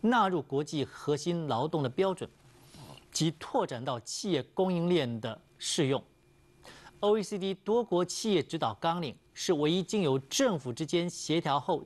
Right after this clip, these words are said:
建立对于多国籍企业的规范。而国际劳工组织多年来也陆续选择了八个重要的公约，归纳成为所谓基本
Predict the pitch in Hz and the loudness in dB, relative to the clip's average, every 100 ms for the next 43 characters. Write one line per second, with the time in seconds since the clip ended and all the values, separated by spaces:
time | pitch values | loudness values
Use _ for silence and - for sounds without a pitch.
0 | - - 175 151 131 - 180 131 139 - | -6 -2 -2 -2 -6 0 2 2 -4 0
1 | 214 196 165 139 127 - - 143 117 175 | 2 2 0 -2 -4 -6 -2 -2 0 0
2 | 175 190 - - - _ _ _ _ _ | 0 0 -6 -10 -20 _ _ _ _ _
3 | _ - 160 165 180 185 196 240 165 208 | _ -8 -2 0 0 -2 -4 -2 -2 -4
4 | 214 110 98 143 143 156 151 113 98 113 | -6 -10 -6 -6 -2 -2 -2 -4 -4 -6
5 | 139 117 104 196 156 147 - 117 90 101 | -4 -4 -2 -2 0 -4 -4 -6 -6 -4
6 | 107 98 - 175 185 196 127 - 196 139 | -2 -2 -2 -2 -2 -4 -8 -2 -2 -2
7 | 113 107 175 175 180 185 190 _ _ - | -4 -4 0 2 4 2 -2 _ _ -20
8 | - _ - 262 233 160 - 135 135 151 | -20 _ 0 0 0 -2 -6 -4 -2 -2
9 | - - 123 120 139 - - - _ - | -2 -4 0 0 -2 -4 -18 -20 _ -6
10 | - 226 233 - 123 | 0 2 2 0 -6